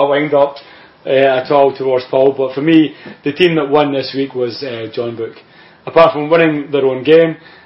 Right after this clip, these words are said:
uh, they also saw J-, Jeju, who for me, contrary to what you said there, Jamie, for me, Jeju were the only team that actually looked as if they had the bottle or the skill and the guile to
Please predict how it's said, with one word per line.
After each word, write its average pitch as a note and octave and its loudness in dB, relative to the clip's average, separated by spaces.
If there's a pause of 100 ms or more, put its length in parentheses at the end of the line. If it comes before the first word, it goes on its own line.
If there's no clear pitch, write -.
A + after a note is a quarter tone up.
(120)
uh, C3 2
they D3 2
also C#3+ 2
saw C3+ 2
J-, - -8 (100)
Jeju, D#3 4
who E3 0
for E3+ 0
me, E3+ 0 (480)
contrary G3 0
to D#3 0
what D3+ -4
you C#3+ -2
said C3+ 0
there, B2 -4
Jamie, A#2+ -4 (380)
for D3+ 0
me, F3 2
Jeju D#3 2
were C#3 0
the C3+ 2
only C3+ -2
team C3 -6
that B2 -8
actually B2 -4
looked C3 -6
as A#2+ -10
if A#2+ -10
they B2 -12
had A#2 -8 (120)
the B2 -14
bottle E3+ 0 (440)
or C3+ 2
the B2+ -6
skill D#3+ 2 (380)
and B2+ -10
the B2 -4
guile D#3+ 2
to D#3 -10